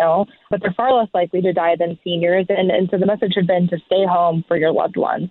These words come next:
And I think now the struggle for health officials is that it didn't seem like that message worked when cities and states started reopening. So now you have epidemiologists who are really stressing masks and keeping gatherings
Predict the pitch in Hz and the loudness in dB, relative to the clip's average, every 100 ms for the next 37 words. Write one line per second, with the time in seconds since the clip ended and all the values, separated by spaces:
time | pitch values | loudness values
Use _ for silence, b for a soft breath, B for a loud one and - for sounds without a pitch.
0 | _ - 175 190 175 175 170 175 - 185 | _ -6 -2 0 0 0 -2 -2 -2 0
1 | 175 170 - 170 196 247 214 185 - 175 | 0 -2 -4 -4 -2 -2 -2 -4 0 0
2 | 170 170 165 170 160 - 175 180 156 - | 0 -2 -4 -2 0 0 -2 -6 -8 -4
3 | 185 170 160 165 - 160 170 170 156 165 | -2 0 -2 -2 -4 -4 -4 -2 -4 -2
4 | 180 196 170 - b b b - 185 170 | 0 0 0 -4 b b b -4 -4 -2
5 | 185 175 165 175 160 - 165 - _ 180 | -2 0 0 -2 -4 -2 0 -2 _ -2
6 | 170 156 147 151 190 185 - 147 240 b | 0 0 0 0 0 0 0 0 -2 b
7 | b _ 196 185 190 196 185 170 175 175 | b _ -2 0 2 0 0 -2 -4 -4
8 | 170 165 165 170 160 160 - 175 170 160 | 0 0 0 0 -2 -2 -2 -2 0 0
9 | 165 - 170 - 165 151 143 - 175 175 | 0 -2 -4 -2 -2 -2 -6 -4 -2 -2
10 | 160 - _ _ - 180 165 - 160 175 | -4 -6 _ _ -4 -2 -2 -4 -2 -2
11 | 165 160 165 160 156 | 0 0 0 0 -2